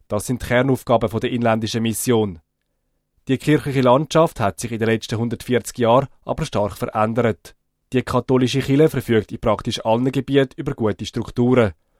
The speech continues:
Und es gibt immer weniger Priester, die nach der Pensionierung finanzielle Unterstützung brauchen. Darum hat die inländische Mission vor drei Jahren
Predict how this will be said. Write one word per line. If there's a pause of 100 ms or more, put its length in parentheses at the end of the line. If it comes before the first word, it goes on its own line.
(320)
Und
es
gibt
immer
weniger
Priester, (300)
die
nach
der
Pensionierung (160)
finanzielle
Unterstützung
brauchen. (840)
Darum
hat
die
inländische
Mission
vor
drei
Jahren